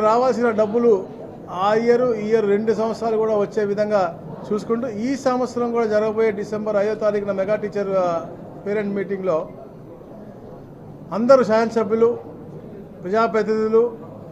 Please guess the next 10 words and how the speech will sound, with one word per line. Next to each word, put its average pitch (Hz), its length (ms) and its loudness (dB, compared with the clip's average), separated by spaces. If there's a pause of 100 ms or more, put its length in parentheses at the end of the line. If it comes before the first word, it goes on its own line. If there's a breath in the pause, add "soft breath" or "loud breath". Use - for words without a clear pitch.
అందరూ 226 240 4
కూడా 233 120 6 (100)
పాల్గొని 208 400 2 (160)
అక్కడ 208 200 -4
ఉన్నటువంటి 226 420 2 (720)
టీచర్స్తో 240 520 2 (280)
అలాగే 214 300 4 (420)
పేరెంట్స్తో 240 500 4 (720)
కలిసి 220 300 -2 (280)
గత 214 120 2